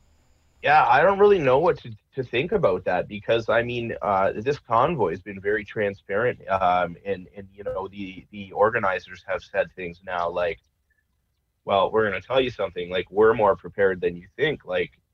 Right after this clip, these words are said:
i-, if you take away the trucks on the road now, which they haven't been successful with,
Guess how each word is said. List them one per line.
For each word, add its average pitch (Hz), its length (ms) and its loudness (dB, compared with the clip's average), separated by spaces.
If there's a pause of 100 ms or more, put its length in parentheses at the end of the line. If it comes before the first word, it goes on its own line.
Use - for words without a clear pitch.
(200)
i-, 85 300 -8
if 101 200 -8
you 120 200 -6
take 117 320 -6
away 107 400 4
the 95 100 -6
trucks - 380 -2
on 98 160 0
the 90 100 -4
road 95 320 2
now, 90 440 -2
which 90 460 -8
they 90 120 -8
haven't 85 260 0
been 80 220 -10
successful - 580 -4
with, 139 180 -2